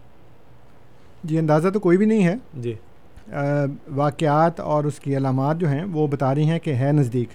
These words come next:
Speaker 2: جی۔
Speaker 1: اور نبی کریم صلی اللہ
Speaker 2: صلی اللہ
Speaker 1: علیہ
Speaker 2: علیہ
Speaker 1: وسلم
Speaker 2: وسلم۔
Speaker 1: نے بھی یہ فرمایا کہ قیامت کی، آ، سب سے بڑی نشانیوں میں سے ایک میں خود ہوں۔
Speaker 2: جی۔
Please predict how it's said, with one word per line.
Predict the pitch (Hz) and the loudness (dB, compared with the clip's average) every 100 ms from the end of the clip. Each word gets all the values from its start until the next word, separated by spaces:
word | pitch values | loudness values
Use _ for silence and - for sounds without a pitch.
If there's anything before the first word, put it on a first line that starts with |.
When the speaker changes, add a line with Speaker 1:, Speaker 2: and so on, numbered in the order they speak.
| - - - | -16 -20 -18
Speaker 2:
جی۔ | 117 110 92 - | -12 -12 -12 -16
Speaker 1:
اور | - 131 | -8 -4
نبی | 135 156 | -2 0
کریم | 180 185 | 0 0
صلی | 185 170 | 0 -2
اللہ | 156 143 | 0 0
Speaker 2:
صلی | 147 160 | 0 0
اللہ | 156 | 0
Speaker 1:
علیہ | 135 | 0
Speaker 2:
علیہ | 131 | -2
Speaker 1:
وسلم | 127 151 | -2 -2
Speaker 2:
وسلم۔ | 170 | 0
Speaker 1:
نے | 180 | 0
بھی | 156 160 | 0 -2
یہ | |
فرمایا | 156 147 131 151 | -2 -2 -2 -2
کہ | 151 151 | -2 -6
قیامت | 135 139 151 151 | -2 -2 -2 -2
کی، | - 143 175 - | -4 -4 -4 -6
آ، | 143 135 135 | -4 -4 -6
سب | 120 147 | -8 -4
سے | 156 | -2
بڑی | 139 | 0
نشانیوں | 139 135 135 143 | -2 -2 -4 -4
میں | 147 | -4
سے | 165 | -6
ایک | 151 127 | -6 -4
میں | 135 127 | -4 -4
خود | 123 135 | -4 -6
ہوں۔ | 117 107 104 - | -6 -8 -12 -16
Speaker 2:
جی۔ | 113 104 | -10 -10